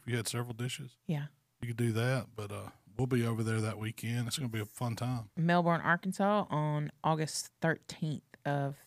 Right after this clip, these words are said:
Speaker 2: this fall.
Speaker 1: Yeah.
Speaker 2: Um,
Speaker 1: So
Speaker 2: for
Speaker 1: it's
Speaker 2: the first place steak is twenty-five hundred dollar payout.
Speaker 1: Can't beat that. For one steak, you, they provide the steaks to you. If you don't know anything about the
Speaker 2: Hundred fifty dollar
Speaker 1: S C A,
Speaker 2: ancillary.
Speaker 1: yeah, go check
Speaker 2: Or
Speaker 1: out the S C A,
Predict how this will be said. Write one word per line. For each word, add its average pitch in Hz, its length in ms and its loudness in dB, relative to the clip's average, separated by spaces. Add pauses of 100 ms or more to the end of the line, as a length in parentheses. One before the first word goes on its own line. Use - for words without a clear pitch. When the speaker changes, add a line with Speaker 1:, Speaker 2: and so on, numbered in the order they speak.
(240)
Speaker 2:
this - 400 0
fall. 165 460 4 (340)
Speaker 1:
Yeah. 98 140 -2 (400)
Speaker 2:
Um, 143 140 -2 (200)
Speaker 1:
So 147 100 6
Speaker 2:
for 180 40 8
Speaker 1:
it's 160 160 2
Speaker 2:
the - 80 -20
first 196 220 6
place 202 200 2
steak 214 440 2
is - 120 -10
twenty-five 151 440 -2
hundred 143 160 -2
dollar 143 240 0
payout. - 60 -10
Speaker 1:
Can't 123 340 4
beat 131 180 6
that. 127 340 0
For - 120 -8
one 123 300 2
steak, 139 440 4 (260)
you, 131 160 2
they 131 200 6
provide 139 400 2
the 117 80 2
steaks 147 440 4
to 156 120 6
you. 156 200 6
If - 120 2
you 139 60 4
don't 151 100 6
know 143 60 8
anything 139 240 6
about 131 140 6
the 185 60 4
Speaker 2:
Hundred 185 140 8
fifty 170 100 6
dollar 123 60 4
Speaker 1:
S - 0 -
C 127 40 4
A, - 40 4
Speaker 2:
ancillary. 139 400 -2 (140)
Speaker 1:
yeah, 120 120 4
go 120 140 4
check 165 240 6
Speaker 2:
Or 131 40 6
Speaker 1:
out 113 120 4
the 120 140 2
S 107 100 2
C 113 140 0
A, 113 300 -2